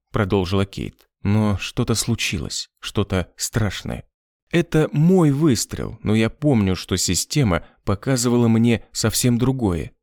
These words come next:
а потом изменила показатели. Звучит дико, да,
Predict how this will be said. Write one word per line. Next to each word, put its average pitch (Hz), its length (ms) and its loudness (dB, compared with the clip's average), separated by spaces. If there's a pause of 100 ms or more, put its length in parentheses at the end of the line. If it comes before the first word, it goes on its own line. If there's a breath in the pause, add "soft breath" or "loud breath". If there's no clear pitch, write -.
а - 120 -4
потом 117 460 -2 (160)
изменила 123 640 2
показатели. 98 760 -4 (200)
Звучит 147 460 0
дико, 151 440 2
да, 101 400 0